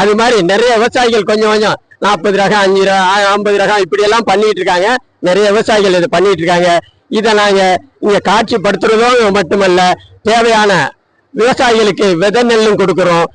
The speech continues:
கூடுமானவரையும் எங்களால முடிஞ்ச அளவுக்கு அரிசியாவும் கொடுத்துக்கிட்டு இருக்கிறோம். நுகர்வோர் அரிசியெல்லாம் வாங்க வேண்டாம். அவங்களுக்கு நிலம் இருந்தா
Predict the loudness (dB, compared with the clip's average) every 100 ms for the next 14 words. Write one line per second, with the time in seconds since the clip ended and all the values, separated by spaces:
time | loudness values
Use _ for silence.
0 | -14 -4 -2 0 0 0 0 0 0 2
1 | 2 2 2 0 0 0 0 2 0 0
2 | -2 -2 _ _ -16 -4 -2 -2 -2 0
3 | 2 0 0 -2 -2 -4 -2 -2 0 -2
4 | -4 _ _ -4 -2 0 0 0 0 0
5 | -2 -2 0 2 2 0 0 0 0 0
6 | 0 0 0 -2 -2 0 0 0 0 0
7 | 0